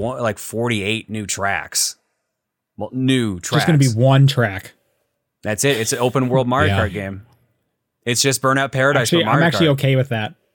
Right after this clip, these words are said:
Speaker 2: I'm at,
Speaker 3: You and
Speaker 2: that's
Speaker 3: ninety-nine other carts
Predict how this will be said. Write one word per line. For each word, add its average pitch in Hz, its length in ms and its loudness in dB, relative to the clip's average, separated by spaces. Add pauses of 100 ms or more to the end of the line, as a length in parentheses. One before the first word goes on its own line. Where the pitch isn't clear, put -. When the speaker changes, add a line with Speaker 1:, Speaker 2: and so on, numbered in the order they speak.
Speaker 2:
I'm 120 140 -6
at, 117 100 -2
Speaker 3:
You 131 180 4
and 127 140 4
Speaker 2:
that's 120 80 6
Speaker 3:
ninety-nine 117 540 4
other 104 500 2 (160)
carts 90 600 -2